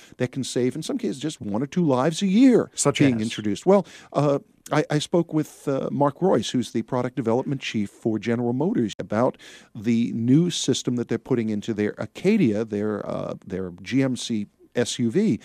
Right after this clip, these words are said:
Speaker 1: that is designed to alert you if you wound up leaving a child in the back seat, in the child safety seat,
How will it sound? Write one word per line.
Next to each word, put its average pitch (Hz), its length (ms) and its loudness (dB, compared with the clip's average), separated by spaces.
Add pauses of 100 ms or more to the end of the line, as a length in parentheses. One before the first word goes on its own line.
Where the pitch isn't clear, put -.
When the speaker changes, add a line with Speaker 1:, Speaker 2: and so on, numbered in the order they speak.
(260)
Speaker 1:
that - 240 2
is 139 220 0
designed 139 580 -2
to 135 260 -2
alert 135 460 2
you 98 300 -4
if 123 240 -4
you 147 100 -2
wound 127 340 -2
up - 140 -6
leaving 151 420 2
a 139 60 -2
child 165 380 -2
in 135 100 -2
the 131 60 -4
back 127 340 -4
seat, 196 320 -2
in 165 60 -6
the 143 60 -2
child 151 300 -4
safety 180 440 -2
seat, - 420 -6